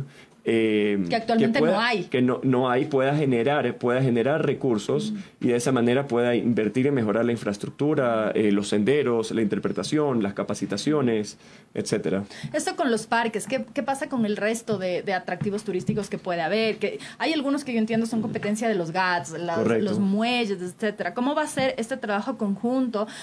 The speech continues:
Speaker 2: para, por ejemplo, uno de los problemas que recuerdo había en algún momento en turismo era la iluminación? Lugares bonitos que de noche se perdían por completo porque se volvían inseguros, no había estos espacios caminables, ¿no? Que muchos urbanistas aconsejan que las ciudades puedan ser,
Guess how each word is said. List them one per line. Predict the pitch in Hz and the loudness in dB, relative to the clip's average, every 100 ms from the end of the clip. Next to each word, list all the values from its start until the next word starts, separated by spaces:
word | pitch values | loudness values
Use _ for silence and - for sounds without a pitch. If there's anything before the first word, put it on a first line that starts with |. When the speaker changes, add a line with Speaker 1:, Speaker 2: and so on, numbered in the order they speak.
| - | -6
Speaker 2:
para, | 226 220 | -2 -2
por | 220 220 | 0 -2
ejemplo, | 254 240 220 | 2 2 2
uno | 214 | 0
de | 226 | 0
los | 220 | -2
problemas | 196 202 214 214 | -4 -2 -2 -2
que | |
recuerdo | 202 190 196 208 | -6 -4 -2 -2
había | 208 208 | 0 0
en | 214 | 0
algún | 190 208 | -2 0
momento | 214 214 208 | 0 0 -2
en | 214 | -4
turismo | 208 208 202 | -2 0 0
era | 202 | 2
la | 214 | 2
iluminación? | 202 190 170 147 156 226 190 - - - | 2 0 -4 -6 -4 -2 -2 -6 -14 -4
Lugares | 202 214 226 | 0 2 2
bonitos | 233 262 294 262 233 | 2 0 0 -2 -2
que | 208 | -2
de | |
noche | 202 214 226 | 0 -2 -2
se | 226 | -4
perdían | - 180 220 233 | -4 0 2 2
por | 233 233 | 0 -2
completo | 240 240 240 240 | -2 -2 -4 -4
porque | 214 175 | -6 -8
se | 180 | -8
volvían | 185 180 185 190 | -6 -4 -4 -2
inseguros, | 214 220 233 277 277 240 233 - - | -2 0 -2 0 0 0 -2 -6 -6
no | 220 233 | 0 2
había | 247 233 247 254 254 | 2 0 0 0 0
estos | 226 220 233 | -2 -2 -4
espacios | 226 214 214 240 | -2 -2 -4 -6
caminables, | - 220 208 196 226 240 180 170 | 0 2 2 2 2 2 -2 -4
¿no? | 180 | -4
Que | 208 | 0
muchos | 208 202 220 233 226 - - | 2 2 2 -2 -2 -10 -2
urbanistas | 220 202 196 220 240 226 | 0 0 0 0 0 -2
aconsejan | 214 190 - 208 214 233 | -2 -4 -2 -2 0 -2
que | 214 202 | 0 0
las | 196 196 | -2 -2
ciudades | 180 175 - | -2 -2 -2
puedan | 180 190 | -8 -4
ser, | 208 190 | -4 -4